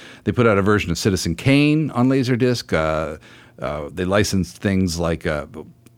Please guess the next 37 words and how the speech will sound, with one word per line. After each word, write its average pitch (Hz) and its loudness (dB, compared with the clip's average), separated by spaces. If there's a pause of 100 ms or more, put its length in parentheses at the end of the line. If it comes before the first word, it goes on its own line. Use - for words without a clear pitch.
Wizard 98 0
of 85 0
Oz 117 4
at 127 -2
one 117 2
point. 113 2
Uh, - -4
King 139 4
Kong 120 4
was 127 2
a 123 4
big 117 4
early 120 4
one 123 2
for 117 2
them. 117 2
Uh, 85 -4 (380)
you 127 4
know, 117 6
so 151 2
they 160 6
were 156 4
obviously 143 2 (640)
going 139 6
with 113 0
the - -4
big 95 2
blockbusters 82 0 (140)
and 104 4
then 120 4
getting 104 4
into 98 0
things 87 0
like 82 0
Seven 85 0
Samurai 71 -2
and 71 -10